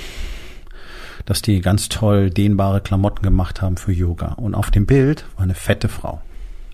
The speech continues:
Also nicht ein bisschen moppelig, ja, sondern wirklich fett, eine fette Frau. Okay, also man sieht daran, dass sich die Industrie, das ist nicht neu, ähm, immer mehr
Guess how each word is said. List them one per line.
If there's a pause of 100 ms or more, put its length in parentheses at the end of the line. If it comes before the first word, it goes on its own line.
(160)
Also
nicht
ein
bisschen
moppelig,
ja,
sondern
wirklich
fett,
eine
fette
Frau. (1000)
Okay, (180)
also
man
sieht
daran,
dass (1200)
sich
die
Industrie,
das
ist
nicht
neu, (840)
ähm, (440)
immer
mehr